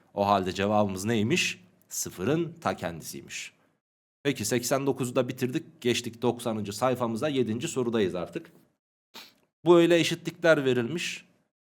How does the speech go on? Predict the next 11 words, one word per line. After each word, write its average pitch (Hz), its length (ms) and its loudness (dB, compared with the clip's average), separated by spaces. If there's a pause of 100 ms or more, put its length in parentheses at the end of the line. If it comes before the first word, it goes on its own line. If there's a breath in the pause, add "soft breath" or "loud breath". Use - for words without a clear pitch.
(200)
A 151 200 8
sayısı 147 640 -2
hangi 143 300 -2
değerler 123 360 4
alabilir? 110 540 -2
Eksi 120 320 -4
iki 131 340 -2
veya 123 260 2
artı 113 300 0
ikiyi 123 260 -2
alabilir. 107 580 -2